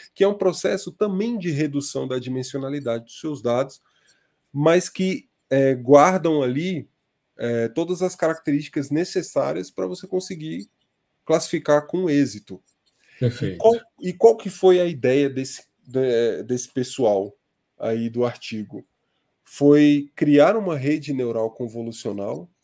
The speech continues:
Speaker 1: bem simples, com uma dimensão, né, é,
Speaker 2: Uhum.
Speaker 1: um D,
Speaker 2: Uhum.
Speaker 1: que fizesse a seleção das melhores features da decomposição polarimétrica. Então, você entra com uma,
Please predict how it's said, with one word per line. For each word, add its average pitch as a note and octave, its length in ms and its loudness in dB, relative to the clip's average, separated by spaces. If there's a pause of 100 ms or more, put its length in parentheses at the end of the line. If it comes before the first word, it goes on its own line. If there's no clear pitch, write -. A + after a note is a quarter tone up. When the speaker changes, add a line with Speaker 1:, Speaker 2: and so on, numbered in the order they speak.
(260)
Speaker 1:
bem G#3 260 2
simples, E3+ 500 -6
com - 140 -4
uma G#3+ 220 0
dimensão, D3+ 720 -6 (280)
né, C3 580 -8
é, A2+ 240 0
Speaker 2:
Uhum. B2+ 280 4
Speaker 1:
um A#2+ 60 -2
D, C3+ 280 2 (840)
Speaker 2:
Uhum. B2+ 380 2
Speaker 1:
que F#3+ 180 -4
fizesse D3+ 880 -2 (540)
a C3 120 -2
seleção E3+ 960 0 (180)
das C#3 240 0
melhores E3 680 -2
features F3 760 -12 (1040)
da C3+ 180 6
decomposição D3+ 800 -2
polarimétrica. C3+ 720 -6
Então, B2+ 200 -2
você C3+ 320 -4
entra C3+ 320 -2
com - 160 -10
uma, B2+ 380 -4